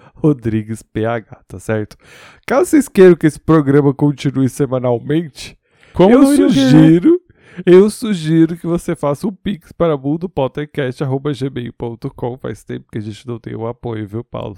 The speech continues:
Speaker 1: Vou deixar aí esse alerta aí. Ou você pode também divulgar o podcast. Mas
Speaker 2: É, o,
Speaker 1: enfim.
Speaker 2: é, o pix é mais legal que divulgar o podcast, mas divulgar também é legal.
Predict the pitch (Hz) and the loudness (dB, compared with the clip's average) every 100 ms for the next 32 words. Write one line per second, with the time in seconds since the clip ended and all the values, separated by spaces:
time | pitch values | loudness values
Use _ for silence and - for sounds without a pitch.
0 | 107 139 117 104 - 113 120 107 104 - | -18 -20 -16 -16 -12 -10 -10 -12 -16 -14
1 | 113 107 104 98 - 110 _ 107 123 135 | -12 -10 -12 -14 -16 -18 _ -8 -6 -6
2 | - 131 123 143 123 113 123 123 123 135 | -6 -6 -6 -8 -8 -6 -8 -8 -10 -8
3 | 123 120 131 131 - - - - _ - | -8 -8 -8 -10 -12 -14 -14 -16 _ -20
4 | _ - 123 107 98 - 104 82 _ 120 | _ -8 -4 -2 -4 -4 -10 -12 _ 0
5 | - 117 113 120 120 117 127 135 113 117 | 0 -2 -4 -6 -4 -2 -2 0 0 -2
6 | 127 131 135 131 139 151 175 170 110 95 | -6 -10 -4 -4 -2 -6 -4 -2 -2 -2
7 | 92 95 92 87 95 92 123 127 87 | -8 -6 -6 -6 -8 -8 -6 -8 -10